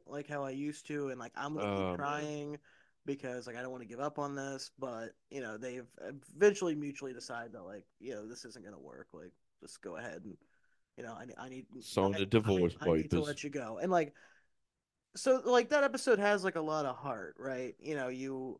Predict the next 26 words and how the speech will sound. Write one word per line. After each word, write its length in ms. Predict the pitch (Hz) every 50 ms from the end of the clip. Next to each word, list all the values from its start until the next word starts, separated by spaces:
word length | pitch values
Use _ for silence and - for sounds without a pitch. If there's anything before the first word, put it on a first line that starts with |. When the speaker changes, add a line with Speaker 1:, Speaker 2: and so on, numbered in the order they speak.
| - -
Speaker 1:
um, 520 | 135 139 131 123 117 107 98 90 98 104 135
Speaker 2:
It's 220 | 135 123 - -
two 300 | - - - 160 165 170
adults 580 | 165 139 95 80 73 76 73 - - - - -
right 220 | 101 107 107 107
there. 300 | - 80 78 76 80 101 - _ _ -
Speaker 1:
you 180 | 143 151 151
can, 240 | 151 - 180 180 - -
you 200 | 151 156 151 156
can 140 | 151 180 160
empathize. 880 | 143 156 156 156 156 - - 139 135 135 135 135 147 156 147 - - 143 - -
I 120 | - 143
think 240 | - - 147 127 131
everyone's 400 | 131 127 139 139 139 135 131 127
been 120 | 123 131
in 40 | 131
a 40 | 127
relationship 760 | 123 123 123 123 123 123 - 127 - - 135 131 131 - -
that, 220 | - 127 123 127 - _ _ _ _ _ _ _ _ _ _ _ _
for 120 | 165 156
whatever 280 | 151 139 139 143 143 139
reason, 400 | 139 135 135 131 135 139 135 120
Speaker 2:
With 200 | 104 110 127 -
Speaker 1:
des-, 80 | -
Speaker 2:
kids. 300 | - 92 85 85 90 - 165
Speaker 1:
despite, 460 | 160 - - - 143 143 151 151